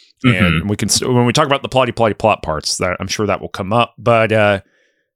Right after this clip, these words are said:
Speaker 2: uh, yeah, the, the god of gumption, as you just said, right? <laughs>
Speaker 1: Mm-hmm.
Speaker 2: Of,
Speaker 1: Yeah.
Speaker 2: that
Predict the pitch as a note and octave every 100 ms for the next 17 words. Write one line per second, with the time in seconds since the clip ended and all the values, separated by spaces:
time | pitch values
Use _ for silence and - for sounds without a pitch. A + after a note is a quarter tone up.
0 | _ - G#2+ G2 F#2+ - _ - F3+ A2
1 | F#2+ C#3+ - C3 C3 D#3+ F#3+ D#3+ A#2 C#3
2 | C3+ - F2+ D#2 F#2 G#2 F2+ - F#2 D2
3 | C#2+ F2+ F#2 A2+ - C#3+ D3 D3+ G3 E3+
4 | B2 A2 F#2 E2 A#2